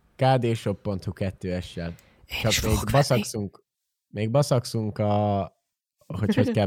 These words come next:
Speaker 2: <laughs>
Speaker 1: megcsinálni a weboldalt. De me-, meg
Speaker 2: Igen.
Speaker 1: lesz.
Speaker 2: Igen, én is fogok venni.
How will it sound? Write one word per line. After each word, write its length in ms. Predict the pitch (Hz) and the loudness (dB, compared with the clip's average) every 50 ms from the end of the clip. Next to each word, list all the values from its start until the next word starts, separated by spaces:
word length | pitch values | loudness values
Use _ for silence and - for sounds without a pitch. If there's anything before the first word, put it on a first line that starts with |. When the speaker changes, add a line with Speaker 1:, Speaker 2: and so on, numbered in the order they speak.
| 101 | 2
Speaker 2:
<laughs> 20 | 104 | 0
Speaker 1:
megcsinálni 580 | 101 - - 110 98 92 95 95 92 95 95 | -2 -2 -4 -4 -2 0 0 0 0 0 -2
a 480 | 90 - 87 90 90 87 87 87 - - - 92 | -2 -2 -2 -2 -2 -2 -4 -6 -8 -8 -6 -4
weboldalt. 720 | 104 107 104 110 113 113 110 113 117 113 110 - - _ _ _ _ _ _ _ _ _ _ _ _ _ _ _ _ _ _ _ _ _ _ _ | -2 0 2 2 2 2 2 2 2 2 0 -4 -12 _ _ _ _ _ _ _ _ _ _ _ _ _ _ _ _ _ _ _ _ _ _ _
De 240 | - - 127 117 107 | -6 0 0 0 0
me-, 280 | - 90 120 - _ _ _ _ _ _ _ _ | 0 -6 -8 -8 _ _ _ _ _ _ _ _
meg 200 | - 196 156 156 | 0 0 0 2
Speaker 2:
Igen. 120 | 156 101 139 | 2 -2 -2
Speaker 1:
lesz. 280 | - - - - - _ _ _ _ _ _ _ _ _ _ _ _ _ _ _ _ _ _ _ _ _ - | -2 -4 -10 -12 -18 _ _ _ _ _ _ _ _ _ _ _ _ _ _ _ _ _ _ _ _ _ -8
Speaker 2:
Igen, 340 | 117 117 104 82 90 101 _ | -6 -4 -4 -4 -6 -8 _
én 180 | - - 123 113 | -2 2 4 4
is 120 | 110 101 | 4 4
fogok 280 | - - 110 107 98 - | 4 4 4 4 6 4
venni. 260 | - 92 92 98 98 | 4 4 4 4 4